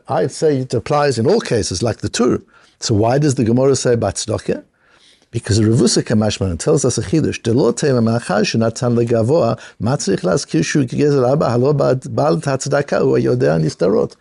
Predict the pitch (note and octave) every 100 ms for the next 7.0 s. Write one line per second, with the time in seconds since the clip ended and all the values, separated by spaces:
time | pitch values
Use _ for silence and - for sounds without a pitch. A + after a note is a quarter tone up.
0 | _ - _ D3 D3+ G#3 A3 G3 G3 G3+
1 | - F3+ E3+ - A3 - - _ - D#3+
2 | F#3 F3 D#3+ D3+ D#3+ - C#3+ A2 G#2+ -
3 | G2 F#2+ - D#2+ - _ _ - A#2+ C#3+
4 | D3 C#3 - C#3 E3+ - - _ _ _
5 | _ _ _ - A3+ C#4+ D4 C4 - C4
6 | A#3+ A#3 A#3 A#3 A3+ A#3 D4+ C4 - -